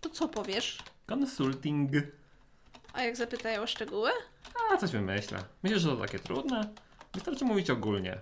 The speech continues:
Speaker 2: W końcu to moja firma. Mogę tam robić, co chcę. Nikt nie sprawdzi.
Speaker 1: Czekaj, czekaj. A te wszystkie inne prace, co tu napisałeś? Przecież tu się nic nie zgadza.
Speaker 2: Jak to nic? Wszystko się zgadza.
Speaker 1: W tej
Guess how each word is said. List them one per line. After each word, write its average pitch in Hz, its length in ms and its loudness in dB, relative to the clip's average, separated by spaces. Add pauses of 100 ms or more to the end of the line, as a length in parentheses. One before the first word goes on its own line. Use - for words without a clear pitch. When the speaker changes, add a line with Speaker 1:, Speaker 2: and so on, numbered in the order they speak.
Speaker 2:
W - 40 -20
końcu - 180 -6
to 285 100 -4
moja 294 260 2
firma. 104 480 0 (140)
Mogę 151 160 -2
tam 247 140 2
robić, 233 220 -2
co 214 80 0
chcę. 110 340 -4 (120)
Nikt 196 180 -10
nie 254 60 -2
sprawdzi. 113 460 -2 (800)
Speaker 1:
Czekaj, 403 340 0
czekaj. 240 480 0
A 254 160 2
te 269 380 4
wszystkie - 400 0
inne 285 320 4
prace, 370 360 2
co - 140 0
tu 277 120 -2
napisałeś? 262 960 0 (500)
Przecież 302 320 0
tu 311 80 0
się 277 160 0
nic 269 220 0
nie 247 120 2
zgadza. 214 460 -2 (180)
Speaker 2:
Jak 170 280 4
to 127 100 -4
nic? 101 400 -6
Wszystko 147 280 -2
się 123 100 0
zgadza. 98 380 -2 (1160)
Speaker 1:
W - 320 -20
tej 262 600 8